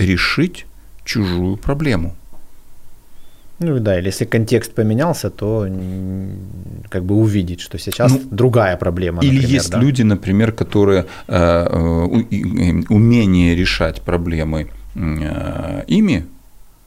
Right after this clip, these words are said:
Speaker 1: э, сейчас не актуально.
Speaker 2: Да.
Speaker 1: Ну, я не знаю, какие это профессии.
Speaker 2: Там сфера развлечений какая-нибудь, там, я не знаю,
Speaker 1: Ну,
Speaker 2: путешествия.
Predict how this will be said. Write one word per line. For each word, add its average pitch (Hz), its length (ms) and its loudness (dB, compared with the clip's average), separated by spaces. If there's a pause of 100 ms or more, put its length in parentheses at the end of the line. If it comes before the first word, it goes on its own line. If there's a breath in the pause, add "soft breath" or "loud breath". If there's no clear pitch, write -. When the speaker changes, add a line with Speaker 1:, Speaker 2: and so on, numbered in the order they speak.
(680 soft breath)
Speaker 1:
э, 92 200 -4
сейчас - 360 -2
не 107 100 2
актуально. 73 500 -6 (1120)
Speaker 2:
Да. 92 260 -8 (640)
Speaker 1:
Ну, 117 100 -2
я 107 100 2
не 101 100 2
знаю, 78 240 -4
какие - 280 -10
это - 120 -8
профессии. - 480 -8 (300)
Speaker 2:
Там 92 100 -6
сфера 110 300 -2
развлечений 92 580 -4
какая-нибудь, 87 480 -4
там, 85 200 -12
я 85 60 -12
не 87 100 -10
знаю, 359 180 0
Speaker 1:
Ну, 254 240 4
Speaker 2:
путешествия. - 720 -8